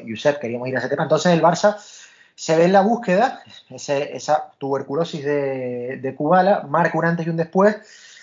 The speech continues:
en la búsqueda de un futbolista que sea capaz de,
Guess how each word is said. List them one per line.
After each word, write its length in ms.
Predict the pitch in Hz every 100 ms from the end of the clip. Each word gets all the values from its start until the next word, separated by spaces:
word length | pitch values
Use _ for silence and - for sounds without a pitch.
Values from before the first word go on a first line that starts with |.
| - _ _ _ -
en 140 | 180
la 100 | 165
búsqueda 400 | 180 214 214 214
de 80 | 180
un 100 | 185
futbolista 760 | 180 190 202 208 - 220 - _ -
que 80 | 131
sea 160 | 175
capaz 320 | 170 170 175 156
de, 180 | 185